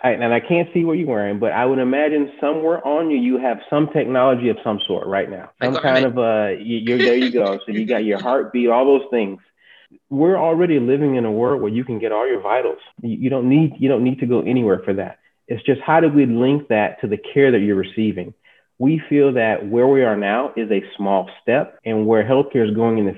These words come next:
Speaker 1: future, they will be inseparable. And so with that being said, you know, our goal as an organization is to be a pioneer in this space by twenty twenty-five, to be a leader in this space by twenty thirty. The exciting part about that is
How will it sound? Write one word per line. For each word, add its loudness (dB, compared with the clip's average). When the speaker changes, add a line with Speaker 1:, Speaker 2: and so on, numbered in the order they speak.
Speaker 1:
future, -2
they 0
will 2
be -4
inseparable. -6
And -4
so 2
with 0
that 2
being 0
said, 0
you -4
know, -2
our 2
goal 2
as 0
an -2
organization -2
is 0
to 2
be -2
a -2
pioneer 2
in 2
this -2
space -2
by 4
twenty 2
twenty-five, -2
to -4
be 2
a 2
leader 4
in 0
this -4
space -2
by -4
twenty -4
thirty. 0
The 0
exciting 4
part 2
about 0
that -2
is -2